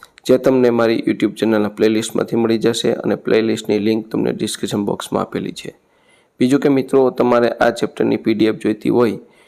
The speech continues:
તો પી ડી એફની પણ લિંક ડિસ્ક્રિપ્શન બોક્સમાં આપેલી છે, ત્યાંથી તમને પી ડી એફ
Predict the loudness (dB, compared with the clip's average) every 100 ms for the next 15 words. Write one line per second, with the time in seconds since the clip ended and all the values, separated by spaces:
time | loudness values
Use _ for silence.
0 | _ _ _ 0 0 0 2 2 2 0
1 | 0 0 0 0 -2 -4 -4 -4 -6 -4
2 | -2 -2 -4 -2 0 2 0 0 -2 -4
3 | -6 -6 -4 -2 -2 -2 -2 -2 0 0